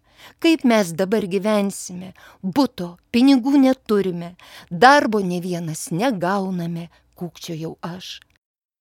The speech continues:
Tuo laiku Petriukas baigė kursus. Gavo kvalifikuoto staklininko pažymėjimą. Jo žinios buvo vertintos labai gerai.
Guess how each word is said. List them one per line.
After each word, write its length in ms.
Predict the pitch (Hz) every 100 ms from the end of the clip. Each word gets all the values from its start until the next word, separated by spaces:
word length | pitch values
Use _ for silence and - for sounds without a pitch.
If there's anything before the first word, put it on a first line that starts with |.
| _ _ _ -
Tuo 160 | 254
laiku 320 | 269 285 - 330
Petriukas 580 | 220 - 214 - 175 165
baigė 320 | 175 175 170
kursus. 720 | - 160 170 - - - - _ _ _ _ _ _ - _
Gavo 400 | 190 233 311 320
kvalifikuoto 880 | - 170 165 170 - - 190 233 247
staklininko 1000 | - 185 185 185 190 190 185 190 - 196 180
pažymėjimą. 880 | 165 180 196 180 160 147 156 170 196 _ _ _ _ _ -
Jo 220 | 175 240 254
žinios 420 | 226 294 277 233
buvo 240 | 233 240
vertintos 720 | 208 233 233 233 220 233 220 -
labai 400 | 196 180 214 226
gerai. 480 | 143 151 160 151